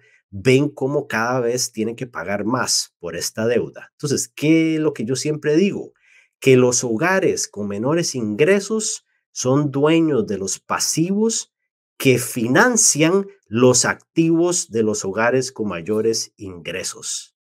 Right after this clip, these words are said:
En la, en la, en el balance general, así es como <laughs> siempre lo digo,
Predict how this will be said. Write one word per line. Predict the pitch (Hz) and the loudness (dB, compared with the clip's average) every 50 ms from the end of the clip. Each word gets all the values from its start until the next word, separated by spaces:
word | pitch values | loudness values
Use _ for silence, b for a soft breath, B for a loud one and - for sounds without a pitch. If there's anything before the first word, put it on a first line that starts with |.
| _ _ _ _ _ _ _ _ - | _ _ _ _ _ _ _ _ -18
En | 80 82 85 85 | -14 -12 -12 -10
la, | 80 80 78 76 - _ | -10 -10 -12 -12 -16 _
en | - 92 - 87 | -18 -16 -14 -12
la, | 82 78 76 73 71 - - _ _ _ _ _ _ _ _ _ _ _ _ | -12 -10 -12 -12 -12 -16 -18 _ _ _ _ _ _ _ _ _ _ _ _
en | - 98 98 | -10 -8 -6
el | 95 92 90 87 | -6 -6 -6 -6
balance | 82 85 95 110 123 139 147 131 - - 117 107 | -6 -4 -2 0 2 2 2 0 -2 -4 -6 -6
general, | - - 101 95 95 120 147 160 165 175 175 - - | -6 -6 -6 -2 0 2 4 4 4 2 -2 -8 -12
así | - - - - 107 | -10 -10 -6 -4 -4
es | 110 - - | -4 -4 -6
como | - 123 107 - | -10 -12 -12 -12
<laughs> | - - - | -14 -14 -14
siempre | - - - 107 107 107 - 107 | -12 -8 -6 -6 -6 -6 -6 -6
lo | 98 90 95 | -4 -2 0
digo, | 113 123 110 85 90 92 - _ | 0 0 0 -2 -4 -10 -12 _